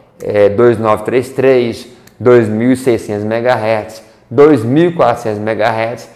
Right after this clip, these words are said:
dois um três três megahertz, dois mil cento e trinta e três. Todas essas são D D R quatro. Eu tenho uma gama muito grande de,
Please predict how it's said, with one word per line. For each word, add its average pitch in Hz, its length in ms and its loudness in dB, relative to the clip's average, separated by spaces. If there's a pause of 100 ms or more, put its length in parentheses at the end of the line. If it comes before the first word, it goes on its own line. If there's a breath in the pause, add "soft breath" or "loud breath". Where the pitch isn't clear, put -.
(220 soft breath)
dois 151 420 4
um 185 160 0
três 196 400 0
três 156 340 2
megahertz, 160 880 -2 (220 soft breath)
dois 127 320 4
mil 135 280 -4
cento 147 300 -6
e - 40 -16
trinta 156 180 -4
e 135 60 -4
três. 107 380 -2 (240)
Todas 175 560 0
essas 110 360 -2
são 123 220 -8
D 117 120 -4
D 110 100 -2
R 135 200 -2 (120)
quatro. 92 640 -4 (560 soft breath)
Eu 98 80 -6
tenho 123 160 -2
uma 131 140 -2
gama 127 380 -4
muito 143 580 0
grande 101 420 -2
de, 95 380 -8